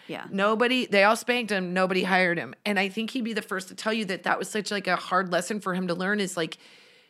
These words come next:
Speaker 2: that he, he was misunderstood.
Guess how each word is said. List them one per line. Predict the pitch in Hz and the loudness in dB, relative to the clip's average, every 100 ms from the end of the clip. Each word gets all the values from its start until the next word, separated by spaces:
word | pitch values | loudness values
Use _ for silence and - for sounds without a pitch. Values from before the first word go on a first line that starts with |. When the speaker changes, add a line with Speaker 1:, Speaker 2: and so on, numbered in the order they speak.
| _ | _
Speaker 2:
that | 196 208 202 - | -2 0 -2 -6
he, | - 196 190 185 170 _ _ _ | -10 -6 -4 -4 -6 _ _ _
he | - - 220 | -14 -6 -4
was | 208 208 196 185 175 - _ _ | 2 4 4 2 -4 -16 _ _
misunderstood. | 202 208 220 240 233 196 - - - 220 226 202 170 170 | 0 2 4 4 2 2 -2 -6 0 2 6 6 6 4